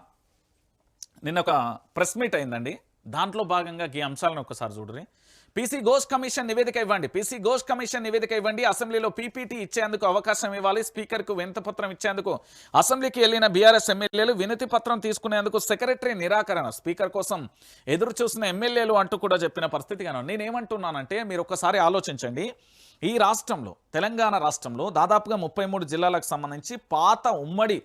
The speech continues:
పది జిల్లాలకు సంబంధించిన వాటిలో మీరు కనుక చర్చిస్తే రెండు విషయాలు బయటకు వస్తాయి. ఒకటి కాళేశ్వరం ప్రాజెక్ట్. కాళేశ్వరం ప్రాజెక్ట్ అనేది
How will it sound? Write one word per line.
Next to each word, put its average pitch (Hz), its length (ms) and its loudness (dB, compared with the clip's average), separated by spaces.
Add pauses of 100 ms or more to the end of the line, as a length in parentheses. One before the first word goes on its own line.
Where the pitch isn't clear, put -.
పది 165 180 2
జిల్లాలకు 214 420 -2
సంబంధించిన 165 540 -8
వాటిలో 156 360 -2 (400)
మీరు 262 220 -2
కనుక 226 240 -2
చర్చిస్తే 202 500 -2
రెండు 196 200 0
విషయాలు 190 320 -2
బయటకు 135 320 -4
వస్తాయి. 98 320 -16
ఒకటి 190 520 0 (320)
కాళేశ్వరం 226 640 2
ప్రాజెక్ట్. 131 460 -4
కాళేశ్వరం 240 600 2
ప్రాజెక్ట్ 202 440 -2
అనేది 185 440 -4